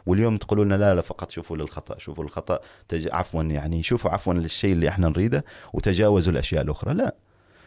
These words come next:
أنتم منحتمونا. جلالة السلطان رحمة الله عليه منح هذا الشيء، واليوم جلالة السلطان هيثم يكمل ذات المسير. هذه ال-، هذه المفردة أن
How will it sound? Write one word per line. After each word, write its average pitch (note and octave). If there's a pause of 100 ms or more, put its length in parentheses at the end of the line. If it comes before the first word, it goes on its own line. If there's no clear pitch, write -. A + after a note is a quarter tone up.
(260)
أنتم F3
منحتمونا. B2
جلالة G#2
السلطان G#2
رحمة G#2+
الله F#2+
عليه F#2
منح G2
هذا E2+
الشيء، D#2+
واليوم F#2+
جلالة G2
السلطان G#2+
هيثم A#2 (480)
يكمل C#3+
ذات C#3
المسير. G#2+
هذه D#3+
ال-، C3
هذه C#3+
المفردة D#2 (500)
أن F2+